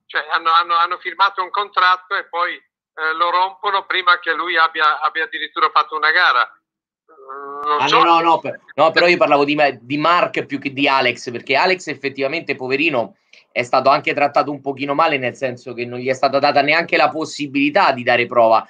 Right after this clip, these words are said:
Speaker 2: del suo valore. Ma
Speaker 1: Eh.
Speaker 2: non è che questa cosa è stata utilizzata proprio per blindare Marc Marquez?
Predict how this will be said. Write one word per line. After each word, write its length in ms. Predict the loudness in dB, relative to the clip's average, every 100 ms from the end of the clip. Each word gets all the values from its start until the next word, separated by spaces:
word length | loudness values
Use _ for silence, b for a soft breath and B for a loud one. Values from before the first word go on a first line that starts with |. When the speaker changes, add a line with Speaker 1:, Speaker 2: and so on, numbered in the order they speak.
| B
Speaker 2:
del 200 | -6 -6
suo 160 | -4 -2
valore. 540 | 0 0 -2 -6 -12 _
Ma 200 | -2 0
Speaker 1:
Eh. 80 | 2
Speaker 2:
non 160 | 0
è 80 | 0
che 140 | -2 -4
questa 280 | -4 -2
cosa 220 | 2 2 2
è 20 |
stata 220 | 0 0
utilizzata 500 | 0 -2 -2 0 0
proprio 420 | 4 4 4 2
per 140 | -2 -4
blindare 520 | -4 -2 0 2 2
Marc 260 | 0 -2
Marquez? 720 | -2 -2 -2 -4 -8 -8 -14